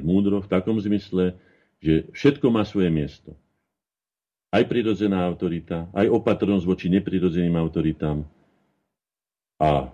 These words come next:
bez autorít, podľa môjho názoru, tak ako som povedal, ako stádo, stádo bez, bez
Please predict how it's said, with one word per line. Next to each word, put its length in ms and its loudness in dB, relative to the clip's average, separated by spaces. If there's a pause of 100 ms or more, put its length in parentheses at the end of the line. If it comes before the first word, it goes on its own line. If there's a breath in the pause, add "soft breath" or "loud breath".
(200)
bez 320 0
autorít, 480 0
podľa 240 -2
môjho 240 0
názoru, 400 -4
tak 160 -2
ako 160 -6
som 160 -6
povedal, 320 2
ako 160 -2
stádo, 560 0 (160)
stádo 400 -2
bez, 320 -6
bez 320 -6